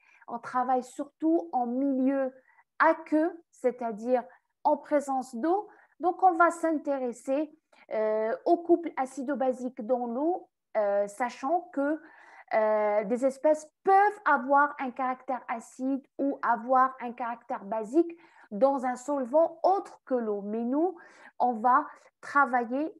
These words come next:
essentiellement, euh, dans l'eau comme solvant. Alors,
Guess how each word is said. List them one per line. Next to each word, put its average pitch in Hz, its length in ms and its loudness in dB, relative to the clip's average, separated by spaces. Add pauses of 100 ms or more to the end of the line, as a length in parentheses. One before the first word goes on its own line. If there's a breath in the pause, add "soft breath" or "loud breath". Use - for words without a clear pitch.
essentiellement, 262 920 0 (420 loud breath)
euh, 214 360 6
dans 294 540 4
l'eau 285 560 0
comme 294 400 2 (100)
solvant. 185 600 -4 (500)
Alors, 311 360 8